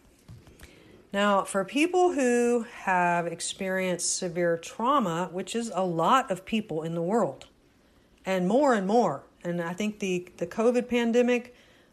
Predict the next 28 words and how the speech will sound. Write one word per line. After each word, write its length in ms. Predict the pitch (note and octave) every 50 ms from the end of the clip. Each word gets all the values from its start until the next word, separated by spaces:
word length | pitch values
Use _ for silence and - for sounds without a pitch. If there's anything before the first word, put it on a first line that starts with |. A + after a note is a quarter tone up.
| _ _
was 260 | - G3+ G3 F#3+ F3+
very 380 | F3+ D#3 F3+ F#3 G3+ A3 A3+ A3
traumatic 640 | A3 - - - G3 F#3 F#3 F3 E3+ E3+ D#3+ D#3 D3+
for 140 | - - D#3+
many 220 | D#3+ D#3+ D#3+ E3
people. 440 | E3+ - D#3 D3+ - - - - - _ _ _ _ _ _ _ _ _ _ -
So 760 | - - - G3 F#3 F#3 F#3 F3+ F3+ F3+ F3+ F3+ F3+ F3
the 240 | E3+ D#3 E3 E3 D#3+
next 560 | D#3 D#3 D#3 D#3 E3+ F#3+ A#3+ D#4 D4+ - -
thing 280 | - - D4 D4 D4 D4
that 120 | C#4 C4+
comes 300 | C#4 - C4+ C4 C4+ B3
along, 640 | C4 C4 B3+ B3+ B3+ B3+ B3+ B3+ B3+ C4 B3+ A#3 A3+ - _ _ _ _ -
those 380 | F3+ G3 G3 G3+ G#3+ A3+ A3
people 560 | - - A3+ A3 - G#3+ G#3+ G#3 G3+ G3+ G3 -
are 180 | - F3 F3 E3+
definitely 800 | D3+ C#3+ C3+ D3 E3+ F#3 F#3 F#3 - F#3 F3+ F3 D#3 F3 E3 E3
gonna 260 | D#3 E3 E3 D#3+ D#3
do 340 | D3 C#3+ D#3+ D#3+ D#3+ D#3+ D#3
whatever 380 | D3 D3+ D3 C#3 D3 D3+ C#3+ D3+
they're 160 | D3 C#3+ C#3
told. 380 | - - C#3+ C3+ B2 - - - _ _ - - - - - - - - - - _ _ -
Um, 500 | - F3+ F3+ F3 E3+ E3 E3 D#3+ D#3+ D#3 D3+ - - _ - - - _ _ - - - _ - - _ _
after 440 | - F3+ G3+ A#3 C4+ C4+ - D#4 D4
you 380 | C#4 B3+ B3 B3 B3 A#3+ B3 A#3+
have 240 | A3 A3 G#3 F#3+
experienced 760 | G3+ F#3 - - - A3 G3+ G#3 G#3 G#3 G3+ G3 - - - -
trauma, 640 | - - G3+ F#3+ F#3+ G3+ G#3 G#3+ G#3+ G#3+ G#3+ G#3